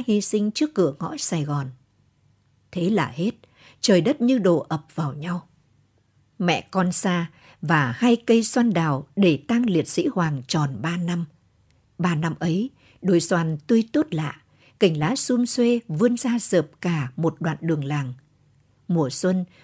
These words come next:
hoa nở tím bay bay trong gió. Trẻ con xóm Hạ thường tụ tại nơi đây chơi đùa. Chúng giơ tay bắt những cánh hoa tím mỏng manh và thi nhau đếm trên tóc mỗi đứa xem có bao nhiêu bông hoa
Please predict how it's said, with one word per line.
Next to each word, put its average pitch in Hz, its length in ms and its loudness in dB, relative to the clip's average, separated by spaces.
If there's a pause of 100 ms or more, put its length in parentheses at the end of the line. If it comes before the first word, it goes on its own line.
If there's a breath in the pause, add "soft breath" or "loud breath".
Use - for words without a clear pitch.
hoa 214 160 0
nở 165 320 2
tím 190 280 2
bay 190 260 -2
bay 190 240 -2
trong 185 200 -4
gió. 175 280 -4 (680)
Trẻ 180 140 4
con 240 260 0
xóm 220 280 -2
Hạ 175 260 -4 (320 soft breath)
thường 151 420 2 (140)
tụ 170 300 2
tại 147 300 -6
nơi 180 200 0
đây 170 320 0 (100)
chơi 202 220 0
đùa. 147 280 0 (580)
Chúng 175 180 0
giơ 180 240 2
tay 170 200 -2
bắt 196 220 -6
những 185 280 -2
cánh 180 220 -4
hoa 214 220 -2
tím 226 260 -2
mỏng 139 240 -2
manh 185 240 -2 (320 loud breath)
và 165 320 0
thi 240 140 2
nhau 226 360 -2 (120)
đếm 185 200 2 (140)
trên 190 200 0
tóc 269 240 -4
mỗi 170 160 2
đứa 180 220 0 (360 loud breath)
xem 175 260 -2
có 214 120 -4
bao 220 240 0
nhiêu 220 160 0
bông 220 220 2
hoa 214 180 -2